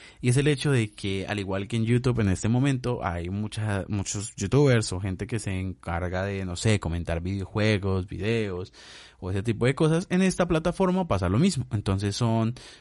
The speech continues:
youtubers o personas que se encargan de comentar lo que están viendo, reírse o jactarse de lo que han hecho, eh, como si de un show se tratara. Todo eso también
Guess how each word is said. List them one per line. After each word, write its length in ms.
youtubers 500
o 80
personas 420
que 140
se 80
encargan 420
de 100
comentar 960
lo 120
que 100
están 340
viendo, 720
reírse 600
o 60
jactarse 600
de 100
lo 200
que 100
han 140
hecho, 320
eh, 280
como 280
si 420
de 220
un 140
show 260
se 140
tratara. 540
Todo 200
eso 180
también 580